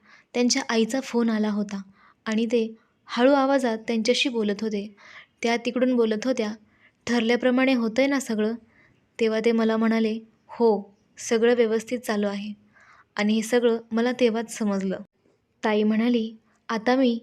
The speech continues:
या माणसासोबत राहणार नाही, मी ठरवलंय. मला अजिबात राहायचं नाहीये. मी या माणसाला डिव्होर्स देणार आहे आणि दुसरं लग्न पण करणार नाही.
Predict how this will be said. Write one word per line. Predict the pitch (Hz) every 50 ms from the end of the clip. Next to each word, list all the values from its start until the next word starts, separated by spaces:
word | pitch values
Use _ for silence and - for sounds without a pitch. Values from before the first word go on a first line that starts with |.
| - -
या | 233 247 254
माणसासोबत | 247 233 220 220 214 240 233 - 277 262 220 233 226 - - - -
राहणार | 226 220 226 220 226 226
नाही, | 226 233 233 226 233
मी | 247 277 277
ठरवलंय. | 269 - 233 226 214 214 214 208 202 202 - - _ _ _ _ _ _ _ _ _ _ _ _ _ _ -
मला | 220 233 233 240 254 - - - -
अजिबात | 233 208 226 262 262 294 294 - 262
राहायचं | 233 214 214 214 208 - 226
नाहीये. | 214 208 202 202 196 196 202 196 - _ _ _ _ _ _ -
मी | 226 233
या | 247 262 254
माणसाला | 247 240 226 214 220 240 254 262 262
डिव्होर्स | 220 226 226 226 226 233 214
देणार | 226 220 214 214 208
आहे | 202 202 196 196 196 - - _ _ _ - - - _ - -
आणि | 214 226 247
दुसरं | 220 240 226 - 254 262 254
लग्न | 247 220 220 233 247
पण | 233 277 269 269
करणार | 254 233 208 208 208 202
नाही. | 202 202 190 190 190